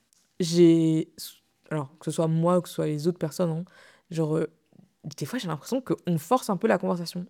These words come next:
Alors, pas dans le sens où, euh, tu vas envoyer des messages pour envoyer un message, mais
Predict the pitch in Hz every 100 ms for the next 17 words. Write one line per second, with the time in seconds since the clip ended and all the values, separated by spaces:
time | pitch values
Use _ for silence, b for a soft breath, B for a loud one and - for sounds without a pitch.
0 | - 185 165 - _ _ _ 214 233 190
1 | 175 165 165 - - 185 196 - 180 208
2 | b b b _ - 160 160 160 160 _
3 | - 165 156 165 170 165 185 - 160 156
4 | 156 156 196 214 208 b b b - 190
5 | 220 247